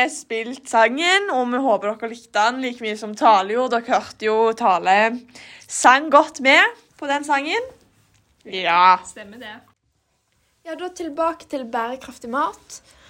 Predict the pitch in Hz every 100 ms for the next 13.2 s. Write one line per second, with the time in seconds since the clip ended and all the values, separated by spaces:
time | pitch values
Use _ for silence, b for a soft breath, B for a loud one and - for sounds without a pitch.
0 | b b b _ _ - 285 - 320 320
1 | 311 - 415 370 - 294 269 302 311 294
2 | 294 277 262 240 247 - - 262 262 262
3 | 226 - 220 233 - - 277 247 - -
4 | 226 214 214 220 - 214 208 196 196 -
5 | 208 196 196 196 196 262 403 b b b
6 | b b _ - - 370 - 262 262 277
7 | 262 277 262 - - 247 233 240 - 269
8 | - - 226 226 262 - _ - 226 -
9 | _ _ _ - - 254 247 240 233 -
10 | 254 233 - 262 226 247 262 - 226 233
11 | - 220 214 - 220 214 208 208 202 185
12 | - - 220 196 185 190 185 - - -
13 | 190